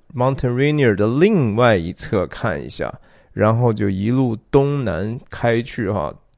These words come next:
挂这个 Oregon 的一个角，住在 Oregon 的一个地方，那个很小的地方，我，我，我，我不知道这个系列是不是个系列哈，我不知道大家有没有兴趣听，但是我，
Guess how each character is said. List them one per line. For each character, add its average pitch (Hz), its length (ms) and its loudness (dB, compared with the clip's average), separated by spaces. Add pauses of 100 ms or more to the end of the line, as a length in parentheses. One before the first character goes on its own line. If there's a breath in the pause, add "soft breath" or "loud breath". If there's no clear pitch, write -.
挂 139 300 2
这 110 140 -4
个 107 200 2
Oregon 120 680 4
的 90 100 -4
一 110 220 -6
个 117 360 2 (640)
角， - 280 0 (1120 soft breath)
住 127 260 -2
在 95 260 2
Oregon 113 600 2
的 90 80 -2
一 85 220 -8 (160)
个 95 200 -2 (200)
地 90 200 -4
方， - 240 -10 (680)
那 107 120 -6
个 98 120 -6
很 98 180 -2
小 - 220 -2
的 - 100 -16
地 90 160 -6
方， 82 240 -4
我， 82 80 -8 (220)
我， 98 200 -6
我， 101 280 -4
我 104 160 -2
不 131 100 -4
知 147 100 -4
道 170 160 6
这 147 120 -2
个 131 120 0
系 - 280 -2
列 143 120 2 (380)
是 - 240 -2
不 139 60 0
是 185 120 2
个 143 80 2
系 170 300 2
列 165 180 8
哈， 104 120 0
我 87 80 -4
不 135 100 -8
知 156 80 -4
道 156 60 -2
大 160 160 0
家 165 120 2
有 127 120 2
没 160 80 0
有 143 60 2
兴 185 220 -2
趣 151 160 -4
听， 170 300 -6
但 170 160 0
是 147 140 0
我， 123 160 -2